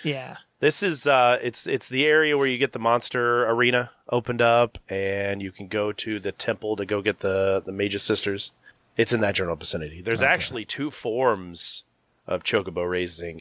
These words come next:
Speaker 2: in that. One of them is you're racing against somebody, and the other one is you're racing against another chocobo around a maze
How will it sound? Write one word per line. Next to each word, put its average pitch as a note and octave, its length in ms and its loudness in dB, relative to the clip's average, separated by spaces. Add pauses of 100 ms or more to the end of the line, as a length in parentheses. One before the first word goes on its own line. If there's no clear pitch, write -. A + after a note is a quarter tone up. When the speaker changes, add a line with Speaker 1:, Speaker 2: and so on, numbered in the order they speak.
Speaker 2:
in G#2 240 -4
that. D#2 360 -2 (540)
One A#2+ 240 2
of G2+ 120 0
them F#2+ 280 -2
is F#2 160 -8
you're F2+ 100 -4
racing F#2+ 400 -2
against F2+ 400 -8
somebody, F#2 640 -2 (480)
and F2 140 -6
the F#2+ 100 -4
other B2+ 180 2
one G2 360 -2 (100)
is G2 240 -4
you're F2+ 120 -6
racing G#2+ 360 0
against G2 580 -6 (120)
another A#2 380 0
chocobo G#2 680 -2 (460)
around G#2+ 440 0
a F#2+ 40 -6
maze G#2+ 920 -2